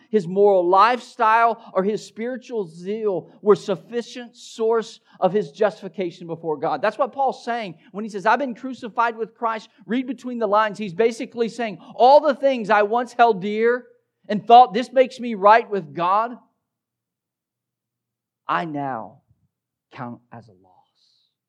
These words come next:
Isn't that what Paul <laughs> says in Philippians chapter three? Philippians chapter three, verses four through nine. Paul tells his story,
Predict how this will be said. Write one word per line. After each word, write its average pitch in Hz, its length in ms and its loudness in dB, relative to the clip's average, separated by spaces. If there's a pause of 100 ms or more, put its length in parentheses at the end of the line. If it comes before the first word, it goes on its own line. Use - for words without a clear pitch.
(440)
Isn't 269 200 -8
that 277 140 -4
what 233 160 -4
Paul 185 220 -2
<laughs> - 20 -8
says - 480 -6
in 151 200 -8
Philippians 160 640 -12
chapter 147 460 -10 (400)
three? 151 400 -10 (920)
Philippians 214 520 0
chapter 208 360 -2
three, 202 240 -10
verses 185 340 -8
four 190 300 -2
through 190 160 -12
nine. 185 420 -2 (1300)
Paul 214 160 0
tells 233 360 2
his 180 180 -2
story, 123 540 -8